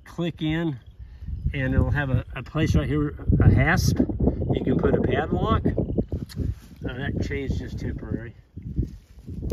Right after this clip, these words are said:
I kinda like having a bump here. Uh, that bump, of course, if I put the latch here, I'll, that'll probably go bye-bye.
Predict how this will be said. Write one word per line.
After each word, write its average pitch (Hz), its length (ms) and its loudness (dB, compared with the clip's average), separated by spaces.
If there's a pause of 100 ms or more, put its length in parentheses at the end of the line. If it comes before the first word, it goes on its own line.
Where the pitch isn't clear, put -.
(140)
I 226 100 -2
kinda 320 360 -4
like 240 260 -4
having 180 320 -6
a 131 80 -4
bump 120 380 -10
here. 107 420 -12
Uh, 139 120 -10
that 160 260 -8
bump, 160 260 -8 (240)
of - 720 -4
course, 160 200 -8
if 151 60 -6
I 139 60 -2
put 175 280 -8
the 147 80 -12
latch 143 400 -10
here, 131 260 -8
I'll, 123 160 -12
that'll 131 200 -10
probably 113 260 -10
go 113 180 -8
bye-bye. 110 380 -14